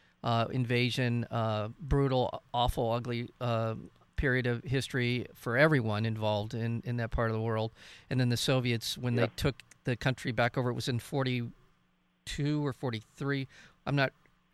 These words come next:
Speaker 1: exactly sure when the Soviets moved back in to, uh, take over, um,
Speaker 2: Nineteen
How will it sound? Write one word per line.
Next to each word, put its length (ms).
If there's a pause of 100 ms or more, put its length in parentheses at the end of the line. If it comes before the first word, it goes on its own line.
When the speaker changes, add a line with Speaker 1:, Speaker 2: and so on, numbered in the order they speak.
(140)
Speaker 1:
exactly 340
sure 160
when 100
the 60
Soviets 380
moved 300
back 300
in 300
to, 340 (640)
uh, 220
take 240
over, 440
um, 240
Speaker 2:
Nineteen 340